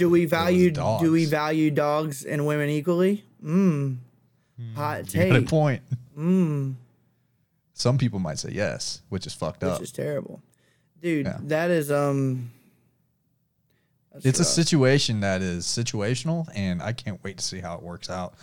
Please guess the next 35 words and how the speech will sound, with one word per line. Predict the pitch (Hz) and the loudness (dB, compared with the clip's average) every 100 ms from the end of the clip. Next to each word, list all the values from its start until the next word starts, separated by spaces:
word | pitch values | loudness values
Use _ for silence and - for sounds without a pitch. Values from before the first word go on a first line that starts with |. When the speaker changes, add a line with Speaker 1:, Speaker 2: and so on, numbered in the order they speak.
| - - | -20 2
Speaker 2:
But | 131 | 4
he's | 127 | 6
definitely | 107 143 147 98 | 6 6 6 2
not | 90 | 0
playing | 104 104 | -2 -2
this | 82 - | -4 -8
year. | 80 - _ _ _ _ _ _ | -12 -12 _ _ _ _ _ _
Speaker 1:
Like, | 156 143 | -8 -6
hundred | 147 147 139 | -4 -6 -8
percent | - 147 | -8 -6
he's | 139 139 | -6 -6
off | 139 - | -8 -14
the | 151 | -20
team. | - 151 - - _ - | -16 -14 -14 -20 _ 0
Speaker 2:
I, | 101 113 | 0 2
I | 110 | 2
think | 120 127 110 | 4 4 2
he's | 104 117 107 | 2 2 4
gonna | 107 113 | 4 2
get | 104 90 | 2 -2
suspended | 98 - 95 95 82 | -4 -4 -2 0 0
by | |
Speaker 1:
They | 165 | 2
Speaker 2:
the | 190 | 4
Speaker 1:
already | 208 208 202 | 4 4 4
Speaker 2:
N | |
F | - | 2
L | |
for | 208 98 | -2 -4
Speaker 1:
the | |
Speaker 2:
sure. | - 156 98 | -4 -2 0
Speaker 1:
Texans | - - 202 160 143 | 0 0 0 0 2
released | 143 240 - 131 | 2 2 0 -8
him, | 80 | -6
right? | 69 233 | -4 -4